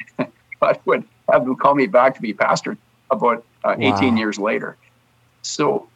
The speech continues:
Speaker 1: if you think about it, my grandmother, my dad, me,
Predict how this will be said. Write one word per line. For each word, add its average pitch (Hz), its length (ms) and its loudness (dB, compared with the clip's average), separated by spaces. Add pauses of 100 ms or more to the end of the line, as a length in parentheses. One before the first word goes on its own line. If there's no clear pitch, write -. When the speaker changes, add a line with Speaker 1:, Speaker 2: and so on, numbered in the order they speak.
(560)
Speaker 1:
if 139 180 -2
you 147 80 2
think 202 200 0
about 113 300 6
it, - 140 -6
my 147 140 4
grandmother, 127 540 2
my 113 180 2
dad, 107 480 2
me, 120 320 -2